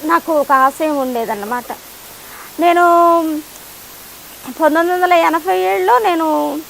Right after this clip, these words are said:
నేను యేసు ప్రభు వారిని తెలుసుకున్నాను. అలాగే తర్వాత ఎనభై తొమ్మిదిలో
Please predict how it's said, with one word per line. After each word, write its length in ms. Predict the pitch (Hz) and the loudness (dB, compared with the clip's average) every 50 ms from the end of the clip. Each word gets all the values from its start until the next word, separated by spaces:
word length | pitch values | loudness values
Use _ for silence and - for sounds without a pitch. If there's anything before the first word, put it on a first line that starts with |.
| - - - - 277 | -18 -20 -18 -10 -6
నేను 260 | 262 294 302 285 285 | -4 -2 -2 0 0
యేసు 340 | 285 269 262 285 285 - 285 | 2 4 4 4 4 0 -2
ప్రభు 240 | 269 294 277 262 247 | -2 0 0 0 2
వారిని 340 | 269 262 262 240 262 254 | 2 0 0 0 -4 -6
తెలుసుకున్నాను. 760 | 233 - 269 262 240 - - - 262 254 254 247 247 285 359 523 587 - - - - - - - | -6 -6 -6 -6 -8 -10 -10 -8 -6 -4 -4 -4 -4 -4 -6 -8 -10 -14 -20 -20 -20 -8 -2 0
అలాగే 380 | - 320 320 330 311 311 359 | 4 6 6 6 6 2 0
తర్వాత 340 | - 349 294 302 311 311 254 | -2 0 2 2 2 2 2
ఎనభై 420 | 320 - - 349 392 427 453 440 | 0 0 0 0 0 0 0 0
తొమ్మిదిలో 560 | - 403 370 339 339 359 330 339 339 - - | 2 2 0 0 0 -2 -2 -2 0 0 0